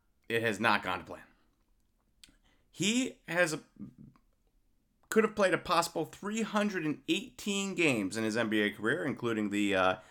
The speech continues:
seventy-two game season in twenty twenty because of covid. So a possible three hundred eighteen games. He has only played a hundred and fourteen of those games. He's already missed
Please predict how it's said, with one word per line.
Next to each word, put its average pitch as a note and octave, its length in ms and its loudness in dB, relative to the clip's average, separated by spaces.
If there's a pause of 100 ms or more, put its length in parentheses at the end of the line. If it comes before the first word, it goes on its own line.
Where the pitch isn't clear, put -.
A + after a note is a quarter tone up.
(120)
seventy-two C3 540 2
game A#2 260 0
season A#2 480 -2
in A2 260 -2
twenty G#2+ 300 -4
twenty B2+ 240 -4
because G#2+ 320 -4
of - 140 -12
covid. G#2+ 400 0 (360)
So D3 120 0
a C#3 40 2
possible A3+ 400 0
three A#3 200 -4
hundred G3+ 180 -2
eighteen F#3+ 380 -2
games. - 400 -2 (800)
He D#3+ 260 -4
has F#3 160 -2
only D#3 300 -2
played D3 360 -2
a A#2+ 120 -4
hundred B2+ 580 -2
and A2 180 -4
fourteen B2 760 -4
of A2 300 2
those G#2+ 200 0
games. G2+ 360 -4
He's G#2 180 -6
already B2 300 2
missed A#2 360 2